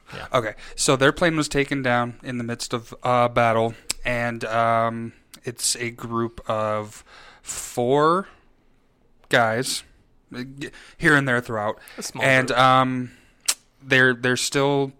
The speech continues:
Speaker 2: they, they still go on for their mission to try and, uh, take out the tower. Um,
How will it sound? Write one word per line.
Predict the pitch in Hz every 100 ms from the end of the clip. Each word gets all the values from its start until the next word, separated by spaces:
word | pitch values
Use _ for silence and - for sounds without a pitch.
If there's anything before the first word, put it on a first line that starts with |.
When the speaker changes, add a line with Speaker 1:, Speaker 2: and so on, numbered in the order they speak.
| _ -
Speaker 2:
they, | 117
they | 117 120
still | - 131 127
go | 123 123
on | 123 131
for | 123 123
their | 117
mission | 143 160 165 160
to | 147 123
try | 110 - 117 113
and, | 113 113 110 110 104 - - - - - -
uh, | 107 101 101 104 -
take | - 107
out | 104 -
the |
tower. | - 143 170 190 220 - - - - _ _
Um, | 117 113 113 117 113 113